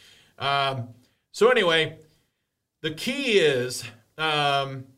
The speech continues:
if we're, if we would be more proactive, like I mentioned, the key is to give the generations the latitude, um, to be successful,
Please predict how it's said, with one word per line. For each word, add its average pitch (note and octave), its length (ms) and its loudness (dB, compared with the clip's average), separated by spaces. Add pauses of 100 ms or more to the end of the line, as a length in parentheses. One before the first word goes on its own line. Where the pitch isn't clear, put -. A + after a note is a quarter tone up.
(520)
if D#3 160 -6
we're, A#3+ 340 6
if E3 180 -2
we A#3 120 2
would G#3+ 200 -2
be A3 140 0
more G#3+ 240 4
proactive, E3+ 760 2
like D3+ 240 -2
I D#3+ 120 0
mentioned, A#2 540 -4 (200)
the - 100 -6
key A3+ 500 0
is D3 380 -2 (240)
to - 100 -6
give F#3+ 680 4 (220)
the D#3 140 0
generations F3 1160 0
the C#3+ 100 -2
latitude, D3+ 1160 -2 (720)
um, C3+ 640 0 (320)
to D#3 520 2
be G3 320 0
successful, F3+ 1120 -2